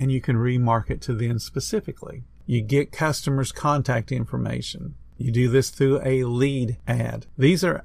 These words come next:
ads that link to a pre-filled out form that requests customer information, and that helps you grow your guest list. You can create a lead ad. You can ask for in-, any information you want, like an email or phone number or first and last name,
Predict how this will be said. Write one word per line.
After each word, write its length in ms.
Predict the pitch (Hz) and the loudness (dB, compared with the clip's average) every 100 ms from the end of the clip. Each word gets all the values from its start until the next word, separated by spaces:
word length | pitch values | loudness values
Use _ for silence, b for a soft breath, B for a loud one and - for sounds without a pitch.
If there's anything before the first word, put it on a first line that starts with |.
| - | -2
ads 260 | 143 147 | 2 2
that 120 | 127 123 | 0 0
link 280 | 135 143 - | 0 -2 0
to 200 | 135 120 | 2 2
a 400 | 123 123 120 123 - | 2 0 -2 -4 -10
pre-filled 560 | - 190 196 - 156 139 | -2 0 0 0 0 2
out 220 | 131 123 | 0 -2
form 500 | - 190 190 143 127 b b b - | -2 0 4 4 2 b b b 0
that 140 | 156 | 2
requests 480 | 147 143 - 139 135 | 2 0 4 4 2
customer 460 | - 139 131 139 123 | 2 2 2 -2 0
information, 760 | 113 123 117 113 110 - 127 - - | 0 0 0 -2 -4 -10 -14 -12 -2
and 100 | 143 | 0
that 100 | 135 | 2
helps 360 | 139 143 - | 2 2 0
you 120 | 139 | -2
grow 340 | 127 120 123 123 | 0 2 2 2
your 200 | 117 117 | 2 -2
guest 460 | 104 127 117 - | 2 2 2 -4
list. 420 | 123 117 - - - | -4 -4 -6 -10 -2
You 180 | 147 131 | 2 2
can 640 | - 143 131 127 123 127 - | 2 0 2 2 0 -2 -4
create 320 | - 156 165 | 2 2 4
a 80 | 135 | 2
lead 320 | 143 185 165 | 2 2 2
ad. 400 | 131 131 127 113 | 0 0 0 -2
You 120 | 117 | -2
can 100 | 117 | 0
ask 200 | 117 - | -2 -2
for 100 | 123 | -4
in-, 220 | 123 120 - - | -2 -4 -8 -8
any 220 | 151 170 156 | 0 2 2
information 540 | - 127 123 - 120 | 0 2 0 0 0
you 120 | 135 | 2
want, 300 | 127 123 123 | 2 0 -2
like 380 | 117 117 113 - | -2 -2 -4 -4
an 80 | 139 | 0
email 360 | 151 143 135 | 0 2 2
or 120 | 123 110 | 0 0
phone 220 | 135 131 | 0 2
number 360 | 131 127 120 | 0 0 0
or 60 | 110 | 0
first 260 | 117 113 - | -2 -4 -6
and 80 | |
last 240 | 127 - - | -6 -6 -4
name, 380 | 131 131 127 | -2 0 -2